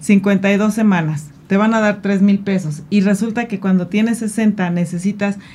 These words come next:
ese año, te dicen, "Paga tus semanas cotizadas", y ya no,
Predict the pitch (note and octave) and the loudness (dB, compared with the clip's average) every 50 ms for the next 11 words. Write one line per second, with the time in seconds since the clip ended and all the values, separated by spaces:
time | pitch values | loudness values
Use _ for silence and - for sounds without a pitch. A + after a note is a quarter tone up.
0 | - - - - A3 A3+ A3 A3+ B3+ B3 A3+ G#3 G3 G3 F#3+ G3 G#3 B3 - - | -20 -12 -4 -2 0 0 2 2 0 2 2 4 4 4 4 2 0 -2 -6 -12
1 | - - - G3+ G3 G3+ G3+ G#3+ G3+ G#3 G#3 A#3 A3+ A3+ A#3+ A#3 A#3 A3 G#3 G3 | -16 -8 -4 -2 -2 0 2 0 0 0 0 -2 0 0 -2 -2 -2 -4 -4 -2
2 | G#3 G3+ G3+ G3+ G3 G3 G3+ G3 F#3+ G#3+ G#3 G#3 A3+ A3 A#3 B3+ A#3+ A3+ G#3+ G3 | 0 0 2 2 2 2 2 0 0 -2 -6 -4 -4 -2 -2 0 0 0 0 0
3 | F#3+ G3+ G3+ G#3+ A3+ | 0 0 0 0 -2